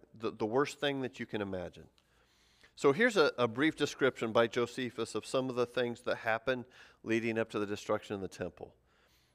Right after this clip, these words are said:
Uh, by the summer of sixty-eight A D, Jews were nearing defeat by the Roman legions, and in sixty-nine A D, Vespasian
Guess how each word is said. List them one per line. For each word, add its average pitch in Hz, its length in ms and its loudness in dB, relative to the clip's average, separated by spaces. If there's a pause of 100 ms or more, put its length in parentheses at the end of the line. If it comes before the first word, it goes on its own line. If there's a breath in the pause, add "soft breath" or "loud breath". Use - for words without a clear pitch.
(420 soft breath)
Uh, 98 180 -16 (300)
by 127 120 4
the 135 100 0
summer 180 280 6
of 170 100 2
sixty-eight 165 640 0
A 147 180 0
D, 117 360 0
Jews 143 360 -2
were 127 140 4
nearing 147 380 2
defeat 127 640 -4 (320 soft breath)
by 120 120 8
the 120 120 2
Roman 131 360 4
legions, 117 680 -4
and 110 180 0
in 104 100 -2
sixty-nine 139 800 -4
A 107 160 -4
D, 95 320 -6 (380 loud breath)
Vespasian 120 920 0